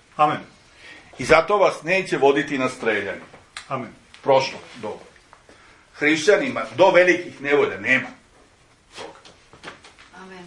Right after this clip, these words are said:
Speaker 2: Pustite Afriku, Aziju, islamiste, Pakistan, šta, Arabiju, Tursku,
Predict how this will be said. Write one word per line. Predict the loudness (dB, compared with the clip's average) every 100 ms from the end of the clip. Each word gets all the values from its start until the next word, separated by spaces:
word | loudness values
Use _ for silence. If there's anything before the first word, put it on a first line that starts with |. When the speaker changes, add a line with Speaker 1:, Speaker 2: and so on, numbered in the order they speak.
| -20 -4
Speaker 2:
Pustite | 2 4 4 4 6
Afriku, | 4 2 -8 0 4
Aziju, | 6 4 0 -2
islamiste, | -2 -2 0 2 0 -4 -8 -4 0
Pakistan, | 2 2 0 -12 -4 -2 0
šta, | 2 2 0 -6 -16 -12
Arabiju, | -2 2 4 2 -2 -6 -10 -16 -20 -20 -18 0
Tursku, | 2 2 0 -10